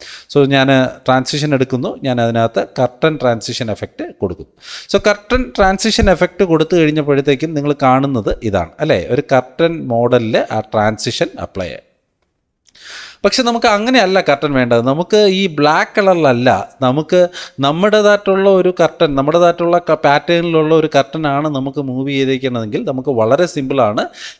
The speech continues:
ചെയ്യേണ്ട ഇത്രമാത്രം റൈറ്റ് ക്ലിക്ക് ചെയ്യുക, ഒരു പുതിയ സ്ലൈഡ് ക്രിയേറ്റ് ചെയ്യുക. ഓക്കെ, എന്ന് വെച്ച് കഴിഞ്ഞാൽ നമ്മളൊരു പുതിയ സ്ലൈഡ് ക്രിയേറ്റ് ചെയ്ത്,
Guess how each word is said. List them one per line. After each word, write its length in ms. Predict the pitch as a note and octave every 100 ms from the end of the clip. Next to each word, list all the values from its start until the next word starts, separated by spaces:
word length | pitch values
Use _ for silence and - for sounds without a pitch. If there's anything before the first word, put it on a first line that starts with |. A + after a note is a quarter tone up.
| -
ചെയ്യേണ്ട 260 | G3 G#3+ G#3 F3+
ഇത്രമാത്രം 520 | F#3 F3 E3+ D#3+ G#3+ - _ C3+
റൈറ്റ് 200 | C#3+ E3
ക്ലിക്ക് 220 | G3 F#3+ F#3
ചെയ്യുക, 360 | E3 D3+ D#3 - - D3+
ഒരു 100 | E3+ D#3+
പുതിയ 280 | D#3 F#3 G3
സ്ലൈഡ് 300 | - C#3 D3 C3
ക്രിയേറ്റ് 340 | A#2 A2 G2+ E2
ചെയ്യുക. 240 | C#2 - _ _ _ C3+
ഓക്കെ, 180 | C3+ E3+ G2 - -
എന്ന് 120 | - E3+
വെച്ച് 180 | E3+ F3
കഴിഞ്ഞാൽ 300 | D#3 D#3 D#4+ - - -
നമ്മളൊരു 300 | D3+ G3+ G#3
പുതിയ 300 | G3 F#3+ A3 C4+
സ്ലൈഡ് 320 | - F#3 F#3 G#3
ക്രിയേറ്റ് 400 | F3+ E3+ F3+ F#3 F3+
ചെയ്ത്, 200 | C#3